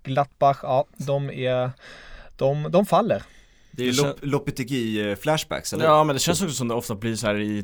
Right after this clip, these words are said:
Speaker 3: Tyskland. Jag fattar inte varför man gör så. Leon Goretzka blev utbuad en halv säsong i
Speaker 1: Mm.
Speaker 3: Schalke. Eh, Alexander Nübel blev klar för Bayern München,
Speaker 1: Mm.
Speaker 3: gjorde någon tavla där och sen blev det, eh, liksom, kritikstorm mot honom. Och nu samma grej med Rose. Jag fattar inte varför man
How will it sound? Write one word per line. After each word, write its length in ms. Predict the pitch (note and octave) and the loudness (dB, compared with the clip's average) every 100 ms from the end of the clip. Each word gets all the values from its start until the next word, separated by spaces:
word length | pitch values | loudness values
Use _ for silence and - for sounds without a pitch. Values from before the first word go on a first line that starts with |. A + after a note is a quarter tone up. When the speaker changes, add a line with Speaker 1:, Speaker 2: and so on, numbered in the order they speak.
| - | -6
Speaker 3:
Tyskland. 400 | E3+ - - G2+ | -6 -6 -2 -2
Jag 80 | |
fattar 180 | G2+ - | -2 -4
inte 120 | A#2 | -4
varför 260 | G#2 G2+ G#2 | 0 0 0
man 160 | G#2 A2+ | -2 2
gör 180 | D3 | 2
så. 420 | C3 - G2+ F#2+ G2 | 0 0 0 2 2
Leon 260 | A2 A2+ | 2 0
Goretzka 540 | G#2+ A2+ B2+ - C3 A#2+ | 0 -2 -2 -4 0 0
blev 180 | A#2 | 2
utbuad 540 | A2 G#2 - A#2 B2 A#2 | 0 -2 -4 0 2 2
en 220 | A2 A2+ | 0 -2
halv 280 | G#2+ A2+ G#2+ | 0 0 0
säsong 300 | A2 - A2 A2 | -4 -4 -2 -2
i 20 | |
Speaker 1:
Mm. 40 | |
Speaker 3:
Schalke. 540 | G#2+ A2 G#2 - A#2+ A#2 - - - - | 0 0 0 -2 -2 -4 -6 -20 -20 -14
Eh, 340 | A#2 G#2+ G2+ G2 | -4 0 0 0
Alexander 360 | A2 A2 G#2+ | -2 -4 -4
Nübel 480 | G#2 A2 A#2 A2+ A#2+ | -2 -2 -2 -2 -2
blev 160 | A2+ A2+ | -2 -4
klar 200 | A#2 A2 | -2 -2
för 100 | G#2+ | -2
Bayern 280 | A2 G#2+ | -2 0
München, 260 | A2 A2 - | -2 -2 -2
Speaker 1:
Mm. 80 | A2 | 0
Speaker 3:
gjorde 140 | A2+ G#2+ | 0 0
någon 180 | G#2+ | -2
tavla 380 | G2+ A2+ G#2 G#2+ | 0 0 2 0
där 240 | G#2+ G#2 G#2 | 0 0 0
och 80 | |
sen 200 | G2+ G#2+ | -2 -4
blev 200 | G#2+ G#2+ | -4 -4
det, 220 | G#2 G#2+ G#2 - - - - - | -2 -2 -4 -12 -20 -20 -20 -8
eh, 100 | A2+ | -6
liksom, 300 | G#2 G#2+ G2+ | -4 -4 -6
kritikstorm 640 | A2 - A#2 G#2 - A2 | -8 -4 -6 -4 -2 -2
mot 140 | G#2 | -2
honom. 500 | A2 G#2 G2+ G#2 G#2 F#2+ | -2 -2 0 -2 -4 -6
Och 180 | - A2+ | -4 -2
nu 220 | A2 G#2 | 0 -2
samma 240 | G2+ G#2 G2+ | -2 -2 -2
grej 240 | G2+ G2+ | 0 -2
med 380 | G2 G2 G2 G2 | -2 -4 -4 -2
Rose. 260 | A2 G#2+ | -2 -2
Jag 80 | G#2 | -4
fattar 160 | A2+ A2 | -4 -6
inte 120 | G2+ | -4
varför 200 | G2+ G2+ | -4 -2
man 340 | G2+ G2 G2 | -4 -4 -6